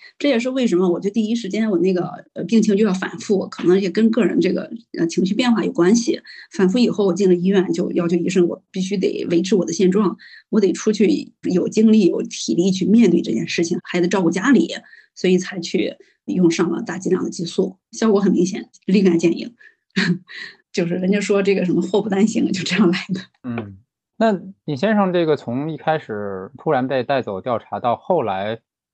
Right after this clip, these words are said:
Speaker 2: 定性说这件事情是乌龙事件，然后还给他一个清白，这件事情整个花了多长时间呢？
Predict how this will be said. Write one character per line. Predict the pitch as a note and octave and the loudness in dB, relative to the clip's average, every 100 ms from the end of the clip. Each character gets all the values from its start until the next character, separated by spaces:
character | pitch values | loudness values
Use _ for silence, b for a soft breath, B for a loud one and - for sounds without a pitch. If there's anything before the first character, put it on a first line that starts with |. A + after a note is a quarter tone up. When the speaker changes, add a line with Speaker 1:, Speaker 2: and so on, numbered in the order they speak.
| _ | _
Speaker 2:
定 | - F3+ | -2 -2
性 | C#3 F#3 C#3 | 0 -4 -4
说 | B2+ B2 | -2 -2
这 | C3 | -2
件 | B2+ B2 | -4 -6
事 | A#2+ | -10
情 | A#2+ A2 | -14 -14
是 | - A#2 G2+ | -8 -8 -6
乌 | A#2+ | -6
龙 | B2+ G#2+ | -6 -6
事 | B2 - A2+ | -12 -12 -8
件， | B2 G#2 | -8 -8
然 | G2 G2+ | -10 -10
后 | G#2+ G2+ F#2+ - _ _ _ _ _ | -8 -8 -10 -14 _ _ _ _ _
还 | G#2 B2 | -8 -6
给 | G#2 | -6
他 | A2 | -8
一 | G#2+ G#2+ | -10 -8
个 | A#2 G#2+ G2+ F#2+ G2 | -6 -6 -6 -8 -10
清 | G#2 - C3+ | -12 -8 -6
白， | A2+ G#2 | -4 -4
这 | |
件 | E3+ F3+ | -2 -4
事 | D3+ D#3 | -4 -6
情 | D3 B2+ - | -6 -6 -8
整 | G2 | -8
个 | G#2+ D3+ | -4 -2
花 | C#3+ | -2
了 | B2 | -2
多 | D#3 | -4
长 | G2 G2+ | -6 -12
时 | - | -16
间 | - | -16
呢？ | G#2+ | -18